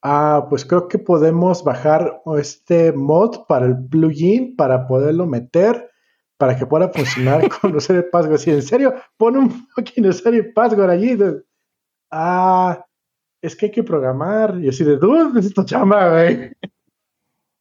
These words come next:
Speaker 2: No inventes.
Speaker 1: <laughs> Entonces, y como esos me he encontrado muchísimos. Luego, por ejemplo, yo ando ahí, ando cualquier sábado, ando en la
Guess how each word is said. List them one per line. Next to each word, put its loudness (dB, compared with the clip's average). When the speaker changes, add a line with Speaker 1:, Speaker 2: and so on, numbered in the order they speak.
Speaker 2:
No -2
inventes. 0
Speaker 1:
<laughs> -6
Entonces, -2
y -2
como 2
esos 2
me 4
he 2
encontrado 2
muchísimos. -2
Luego, 0
por 2
ejemplo, 0
yo 2
ando 2
ahí, 2
ando 0
cualquier -4
sábado, 0
ando 0
en -10
la -14